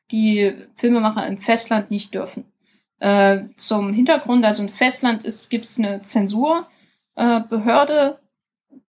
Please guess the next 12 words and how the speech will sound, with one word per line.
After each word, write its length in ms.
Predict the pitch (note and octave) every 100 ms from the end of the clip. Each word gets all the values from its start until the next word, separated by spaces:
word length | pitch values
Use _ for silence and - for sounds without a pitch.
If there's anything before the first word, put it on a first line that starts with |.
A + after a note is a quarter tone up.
| _
Es 180 | A#3 A3
wird, 260 | A3 A3 G#3+
äh, 400 | G3+ G3+ G3+ -
auch 140 | G#3
sehr 260 | - A#3 A#3+
straff 360 | - A#3+ A3+
durchgezogen. 1040 | - B3+ - A#3+ - B3 A#3+ A#3 A3+ A3+ -
Früher 220 | B3 A3+
hieß 200 | A3 G#3+
sie 80 | G3
saft, 560 | - G#3 B3 D4 -
später 460 | - A3+ A3 G#3+